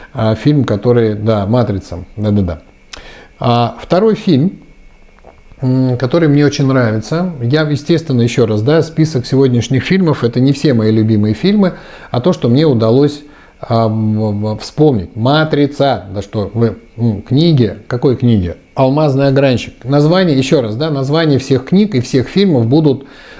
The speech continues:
а, потом после эфира прям списком таким, вы ничего не потеряете, да?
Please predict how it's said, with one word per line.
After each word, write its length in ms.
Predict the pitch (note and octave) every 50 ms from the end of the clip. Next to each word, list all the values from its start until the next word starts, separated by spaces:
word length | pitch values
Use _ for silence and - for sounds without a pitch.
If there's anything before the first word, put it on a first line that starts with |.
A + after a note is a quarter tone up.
| -
а, 220 | - B2+ A#2 A2+ A2+
потом 400 | - - C3 - E3 E3 D#3+ D3+
после 320 | C3 A#2 - - A#2 A2+
эфира 340 | A2+ - D3 D3+ D3+ C3+ A2+
прям 320 | G#2 - B2+ B2+ B2+ A#2+
списком 460 | A2 - - C#3+ C3+ B2+ - - G2 G2
таким, 340 | A2+ A2 - - D3+ B2+
вы 80 | A2+ B2
ничего 300 | A#2+ B2 B2+ B2 - C#3
не 140 | C3 A#2 A2
потеряете, 580 | - A#2 - B2+ A#2 A2+ G#2 F#2 F2 - - -
да? 280 | G#2 G#2 A#2+ C#3 D3+